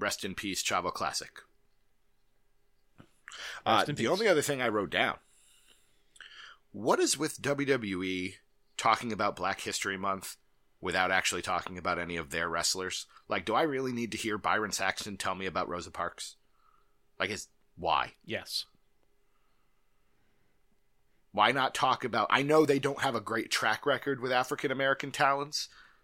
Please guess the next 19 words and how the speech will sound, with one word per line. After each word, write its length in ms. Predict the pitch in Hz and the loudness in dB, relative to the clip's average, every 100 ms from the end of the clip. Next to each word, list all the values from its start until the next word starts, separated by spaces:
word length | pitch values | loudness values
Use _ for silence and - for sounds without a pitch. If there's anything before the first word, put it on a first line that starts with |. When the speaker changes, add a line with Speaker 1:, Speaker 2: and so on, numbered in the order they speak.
| _ _ _ _ _ _ | _ _ _ _ _ _
Speaker 1:
but 140 | - 135 | 2 2
at 100 | 90 | 2
least 260 | 175 - | 0 0
try. 520 | - - 151 202 196 180 _ _ | 2 2 4 2 0 -8 _ _
Tell 160 | - 151 | 2 2
me 140 | 196 | 4
about 320 | 165 143 135 | 4 4 4
Big 180 | 123 139 | 0 -4
Cat 240 | - 143 - | 0 2 2
Ernie 260 | 139 143 | -2 -4
Ladd. 440 | 123 113 160 147 139 | 0 2 4 4 2
Tell 120 | 139 | -2
me 100 | 175 | 2
about 280 | 151 151 98 | 4 4 2
Bobo 360 | 110 143 151 | 0 4 4
Brazil. 580 | 135 120 101 143 160 147 - - - - _ _ _ _ _ _ _ _ _ _ _ | 4 0 0 0 2 -2 -10 -20 -20 -20 _ _ _ _ _ _ _ _ _ _ _
Speaker 2:
They 180 | - 359 | 2 4
occasionally 760 | 311 - 143 131 120 123 117 104 | 4 4 4 4 4 0 -2 -4
do. 360 | 92 101 104 | -4 -4 -4